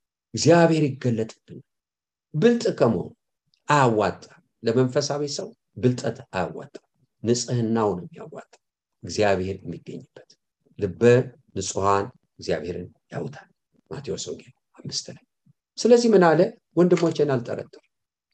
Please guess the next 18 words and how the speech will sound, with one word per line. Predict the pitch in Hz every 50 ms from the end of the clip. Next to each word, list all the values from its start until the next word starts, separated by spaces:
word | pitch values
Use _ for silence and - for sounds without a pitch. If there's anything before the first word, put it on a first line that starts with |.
| _ -
በቃ | 156 165 - - - - _ _ _ _ _ -
ንጽህናውን | 143 170 185 185 - 190 190 190 190 190 185 175 170 175 175 - -
እንደያዘ | 147 143 139 139 139 135 131 127 127 - 143 147 147 _ _ _ _
ልክ | 170 208 226 220 247 240
ነው። | 233 214 196 175 - _ _ _ _ _ _ _ _ _ _ _ _ -
ያው | 101 101 107 113
የተጠረጠረ | 120 104 95 - 120 - - 117 107 101 - - - - 104 104
ሰው | - 147 156 - - _ _ _ _ -
ገደለው፣ | 180 180 175 - 175 160 147 123 - - _ _ _ _ _ _ _ _ _ _ _ _ -
ሞት። | 117 131 135 135 - - _ _ _ _ _ _ _ _ -
ሰዎችም | - - 104 101 98 98 - 107 -
ተበትነው | - - 92 90 87 85 - - - 104 110 117 120 120 - - - _ _ -
ወደ | 87 87 92 87
ግብፅ | - 101 98 - - -
ድረስ | - - 87 90 87 - - - _
እስኪሄዱ | - - - - - - 90 85 82 - 85 82
ድረስ | 87 82 90 - - - - _ _ _
ሆነ። | - 160 147 -